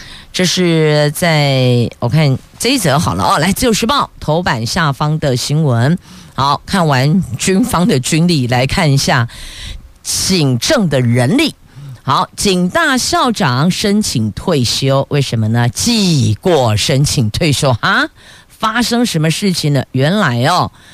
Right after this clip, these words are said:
他在任警政委员的时候，出入招待所和前角头参叙，这样是不可以的。这中央警察大学的校长陈泽文日前被人踢爆，五年前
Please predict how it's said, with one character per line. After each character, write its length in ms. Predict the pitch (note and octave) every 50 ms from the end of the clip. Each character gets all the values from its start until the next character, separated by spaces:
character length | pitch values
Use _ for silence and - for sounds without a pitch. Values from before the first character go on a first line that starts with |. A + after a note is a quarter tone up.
| - - _ -
他 320 | - G3 A#3 B3+ A#3 - - -
在 200 | - G3 F3 D#3
任 220 | D#3 E3+ D#3+ C#3
警 220 | - - A#2 A#2
政 260 | A2+ F#3 F3 D3+ C#3 A#2+
委 140 | A#2 G#2+
员 240 | G2+ G2 G#2 C#3+ A#3
的 100 | D4 D4
时 240 | G#3 - - - A2
候， 320 | G2+ - G3+ E3+ - - - - -
出 180 | - - D#3+
入 180 | D#3+ D#3+ D#3+ C3
招 240 | A#2 - F#3+ G#3 B3+
待 220 | C4+ D4+ C#4 B3
所 600 | A3 - - C#3 A2+ G#2+ A2+ B2 C#3+ E3 F3 E3+ - - - - -
和 280 | - - F#3+ E3 B2+ A#2
前 460 | - - - C#3+ C#3 D3 C#3+ B3 C4+ -
角 380 | - - F3 D3 A2+ F#2+ F2 -
头 260 | - - A2+ G#2+ A#2+ C3
参 320 | - - - D3 C#3+ D3+
叙， 260 | D3+ - - - - - - - -
这 120 | - - C#3+
样 140 | C3 B2+
是 160 | A#2+ - C#3 C3
不 140 | A#2 - E3 F#3+ G3 G3 F#3+ F3 D3 C3 -
可 220 | - - A#2+ A#2+ C#3+
以 240 | D#3+ C#3 G#2+ - -
的。 240 | D#3 F#3+ G3 - - - - - - - - - - - - - -
这 100 | - A3
中 240 | G#3+ - D#4+ F4+ F4+
央 200 | F#4 E4+ F4 F4+
警 220 | - - E3+ A#2+ -
察 220 | D3+ C3+ D3 E3+
大 200 | - B3 A#3+ G#3
学 140 | E3+ - E3+
的 80 | E3+
校 220 | F3 - A3+ G3+ F3
长 440 | - D3+ B2 B2 B2 B2+ B2+ C3 C3
陈 480 | - C#3+ C3+ D3+ F3 G3+ A#3 C#4 D#4
泽 360 | - - D#3 C#3 C#3 D3+ F3
文 320 | F#3 E3 C#3 B2+ B2 D3+ -
日 160 | - G#3+ F#3+
前 320 | E3+ - - C3+ B2+ C3 C#3
被 160 | - D#3+ D3
人 220 | C3 B2 A#2 C3
踢 240 | C3 - - G#3 A3
爆， 260 | G#3 B3 A#3+ F#3+ - - - - - - - _
五 480 | - G#3+ G#3 F3 E3 D3+ D3 C#3 C3+
年 320 | B2+ C3+ C#3+ D#3 G3 C4 D4+
前 320 | - - D#3+ C#3+ D3 D3